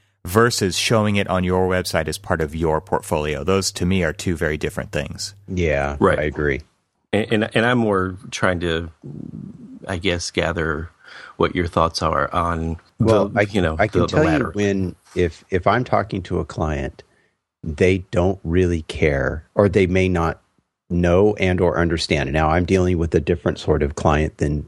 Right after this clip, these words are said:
Speaker 2: than you might be in dealing with a school or a college or, or something like that, which I think is at a, a totally different level of, um, their, uh,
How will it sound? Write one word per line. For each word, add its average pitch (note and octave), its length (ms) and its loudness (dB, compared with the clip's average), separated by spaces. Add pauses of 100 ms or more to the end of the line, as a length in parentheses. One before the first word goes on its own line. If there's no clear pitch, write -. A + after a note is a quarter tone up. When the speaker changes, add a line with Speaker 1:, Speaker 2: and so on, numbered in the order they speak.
Speaker 2:
than D#2 160 2
you F2 160 2
might D#2 240 0
be D#2 320 2 (160)
in D#2 140 2
dealing D#2+ 360 4
with D2+ 200 0
a D#2+ 40 0
school D#2 480 4
or C#2+ 180 4
a C#2+ 60 0
college D2+ 540 2
or, D2 180 -4 (280)
or - 80 4
something D2+ 340 2
like C2+ 220 -2
that, D#2 280 2
which D#2 260 0 (100)
I - 100 4
think D2+ 300 -2
is C2+ 260 -2 (340)
at D#2+ 140 4 (100)
a, D#2 360 0
a - 40 -2 (100)
totally D#2 340 2
different E2+ 400 0
level D2+ 460 2 (280)
of, C#2 500 0
um, C#2+ 360 -2 (300)
their, E2 420 4 (200)
uh, - 120 -2